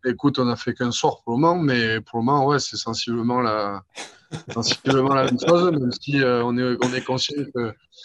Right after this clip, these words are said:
samedi à quinze heures, on a, on aura quand même une des meilleures équipes, euh, au monde, enfin, parmi dans, dans les dix meilleures équipes au monde. Donc,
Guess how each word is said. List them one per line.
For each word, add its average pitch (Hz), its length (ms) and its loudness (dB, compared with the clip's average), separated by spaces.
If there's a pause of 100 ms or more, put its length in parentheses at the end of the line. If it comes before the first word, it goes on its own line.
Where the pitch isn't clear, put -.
(440)
samedi 131 460 0
à 139 60 4
quinze 123 260 -2
heures, 156 140 6
on 135 100 0
a, 120 160 0
on 123 140 -2
aura 117 160 0
quand - 320 -4
même 135 100 -2
une 123 100 0
des 113 220 2
meilleures 110 320 -4
équipes, - 280 -8
euh, 107 240 -4 (440)
au 107 80 -14
monde, 151 400 0 (200)
enfin, 104 120 -12 (240)
parmi 113 240 -2
dans, 110 300 -2
dans 110 80 -2
les 110 100 -4
dix 117 120 -4
meilleures 117 260 0
équipes - 240 -14
au 113 40 -6
monde. 151 200 0
Donc, 127 160 -2